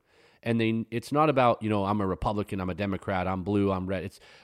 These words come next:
but at least take a stand from a worldview standpoint and speak to the issue. Would you say that this is something that is going to continue to run over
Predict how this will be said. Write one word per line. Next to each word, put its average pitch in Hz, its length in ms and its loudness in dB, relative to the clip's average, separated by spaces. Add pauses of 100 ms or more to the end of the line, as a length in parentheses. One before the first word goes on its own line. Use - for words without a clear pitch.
but 127 200 2
at 120 200 -4
least 160 280 -2
take - 180 -4
a 98 60 -2
stand 107 560 -2
from 113 180 -2
a 87 60 -2
worldview 87 600 0
standpoint 69 760 -12 (340)
and 95 160 -6
speak - 400 -8
to 101 100 -4
the 85 180 -6
issue. 117 400 -2 (240)
Would 117 200 0
you 151 120 6
say 120 320 2
that 95 380 -4
this 117 320 0
is 113 240 2
something 98 480 -4
that 90 220 -4
is 87 160 -10
going 95 380 -2
to 87 380 -4 (140)
continue 104 480 -4
to 92 80 -4
run 107 440 0
over 95 540 -2